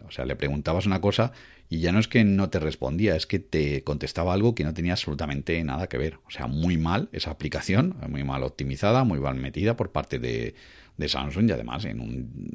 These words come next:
no sé, en un sistema operativo que han puesto ellos mismos, no sé, muy mal. Bueno, pues esto yo creo que han visto que o nadie lo usa y quien lo usa, eh, ve que funciona como el mismísimo culo y han decidido quitarlo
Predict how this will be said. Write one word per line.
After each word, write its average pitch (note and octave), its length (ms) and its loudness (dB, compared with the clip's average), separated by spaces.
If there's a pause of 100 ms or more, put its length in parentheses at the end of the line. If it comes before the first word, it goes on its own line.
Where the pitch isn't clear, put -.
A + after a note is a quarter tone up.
(160)
no B1 300 -14
sé, F2 120 -4
en - 140 -2
un D#2 120 -2
sistema D2+ 360 -2
operativo D#2+ 600 0 (640)
que E2+ 120 -2
han D#2+ 400 0
puesto G2 400 2
ellos E2 240 2
mismos, D2+ 380 -2 (120)
no C2 120 -6
sé, - 260 -12
muy F2+ 160 2
mal. A#1 240 -6 (400)
Bueno, F2+ 200 2
pues D#2+ 160 0
esto E2 360 2
yo D#2 140 0
creo E2+ 100 2
que D2 60 0
han D#2 100 -2
visto C#2+ 240 -2
que C2+ 320 -2 (200)
o - 180 2
nadie A2 240 8
lo G2+ 100 8
usa D2+ 480 2
y E2 120 -6
quien D#2 200 2
lo D2+ 80 2
usa, E2 480 0
eh, B1+ 800 -4
ve D2 300 -4
que D#2+ 120 -2
funciona D#2 400 -2
como C#2+ 440 -2
el D2 60 -4
mismísimo D2 880 0
culo B2 360 4
y C#2 520 -6 (120)
han D#2 180 -6
decidido D#2+ 360 -2
quitarlo A2 500 2